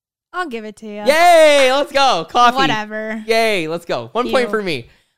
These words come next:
Speaker 1: Let's, let's talk about taste.
Speaker 2: Okay.
Speaker 1: Let's talk about taste.
Speaker 2: Okay.
Speaker 1: 'Cause energy drinks, maybe like coffee. Coffee comes in a lot of flavors, but energy drinks, like, there's endless flavors. There new, there's new things every day.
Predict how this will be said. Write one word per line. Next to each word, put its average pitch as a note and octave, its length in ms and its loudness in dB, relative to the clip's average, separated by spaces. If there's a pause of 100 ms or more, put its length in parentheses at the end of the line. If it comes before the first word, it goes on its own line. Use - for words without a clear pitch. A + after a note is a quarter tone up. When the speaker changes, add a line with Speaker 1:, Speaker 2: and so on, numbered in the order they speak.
(100)
Speaker 1:
Let's, - 380 -8
let's - 640 -12 (100)
talk F4+ 200 -4
about D#4 260 -6
taste. - 460 -14 (480)
Speaker 2:
Okay. B3+ 440 -2
Speaker 1:
Let's F#4+ 140 -10
talk C5+ 100 0 (100)
about A4 120 0
taste. E4 340 -10
Speaker 2:
Okay. A#4+ 260 0 (240)
Speaker 1:
'Cause F#4 200 -8
energy F4 300 -6
drinks, B3+ 520 -12 (760)
maybe F4 320 -6
like B3+ 200 -6
coffee. F#3+ 640 -16
Coffee G4 260 -4
comes A#3+ 220 -10
in G#3 80 -10
a G3 40 -10
lot F3+ 160 -12
of F3+ 80 -16
flavors, F#3+ 420 -14
but G3 320 -12 (200)
energy F4+ 340 -8
drinks, F#4+ 280 -10
like, D#4+ 260 -12
there's D4+ 200 -12
endless C#4 340 -12
flavors. G3+ 380 -16
There B3 140 -12
new, B3 340 -12
there's B3 260 -14
new A#3+ 160 -10
things G#3+ 260 -14
every F3+ 180 -16
day. D3+ 220 -20